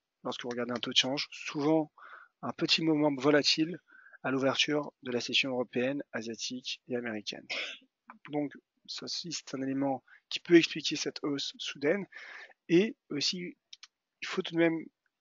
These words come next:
tempérer cette hausse, puisque lorsqu'on regarde le graphique en données journalières, bon, on va se rendre compte qu'il ne s'agit pas non plus d'une hausse, euh, fulgurante. Voilà, il s'agit d'un rebond, mais finalement dans la lignée, <clears throat> dans la lignée de son rebond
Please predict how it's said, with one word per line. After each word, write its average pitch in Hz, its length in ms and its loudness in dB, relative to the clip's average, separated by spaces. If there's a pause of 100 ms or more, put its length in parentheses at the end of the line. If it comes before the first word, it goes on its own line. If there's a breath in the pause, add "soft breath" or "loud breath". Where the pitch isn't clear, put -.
(100)
tempérer 151 600 4
cette - 260 -6
hausse, 185 220 4
puisque - 240 -8
lorsqu'on 160 340 0
regarde 135 420 2
le 131 100 -8
graphique 127 320 -4
en 135 40 -4
données 131 220 -4
journalières, 120 480 -2
bon, 135 120 -8
on 117 60 -4
va 113 80 -2
se - 60 -10
rendre 113 160 -10
compte 156 240 -10 (800 loud breath)
qu'il - 180 -8
ne 117 60 -6
s'agit 117 260 -2
pas 143 120 0
non 135 120 -4
plus 151 420 -4
d'une 131 280 -8
hausse, 151 540 -4
euh, - 220 -8
fulgurante. 143 720 -4
Voilà, 107 140 -6
il 104 60 -10
s'agit 139 460 -6 (960 soft breath)
d'un 131 200 0
rebond, 131 420 4 (840)
mais 139 140 2
finalement 143 440 0
dans 135 120 0
la 135 100 2
lignée, 156 400 2 (420)
<clears throat> - 1040 -6
dans 127 140 2
la 127 100 4
lignée 147 300 4
de 135 100 -6
son 123 200 -4
rebond 131 340 -4